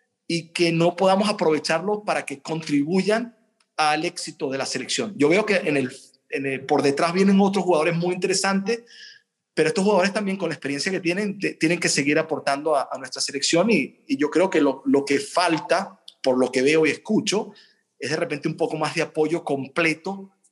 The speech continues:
a todo el programa, al técnico y, y claro, vivimos momentos difíciles de covid ahora que dificultan. Ahora se suspendieron otra vez, eh, la, las eliminatorias, eh, y todo esto es,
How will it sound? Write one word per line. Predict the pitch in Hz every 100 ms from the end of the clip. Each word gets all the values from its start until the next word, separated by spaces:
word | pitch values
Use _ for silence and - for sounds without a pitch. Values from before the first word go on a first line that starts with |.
| _ -
a | - - -
todo | 185 180 165 147 - _ -
el | 139 -
programa, | 143 139 170 208 185
al | 131 131 -
técnico | 185 180 175 175 156 147
y, | 131 123 110 _ _ -
y | 139
claro, | - 220 165
vivimos | 135 139 165 180
momentos | 160 143 151 175
difíciles | 143 175 180 170 151
de | 123
covid | 156 165 165
ahora | 135 147 175 175
que | 139 - _
dificultan. | 277 - - 190 208 202 120 - _
Ahora | 131 139 156
se | 175
suspendieron | 165 143 139 143
otra | 165 160 151
vez, | 160 160 - _ _ _ -
eh, | 135
la, | 135 131 -
las | 127
eliminatorias, | 135 131 131 127 165 202 214 214 -
eh, | 131 -
y | 139 143
todo | - 170 202
esto | 190 196 220
es, | 165 147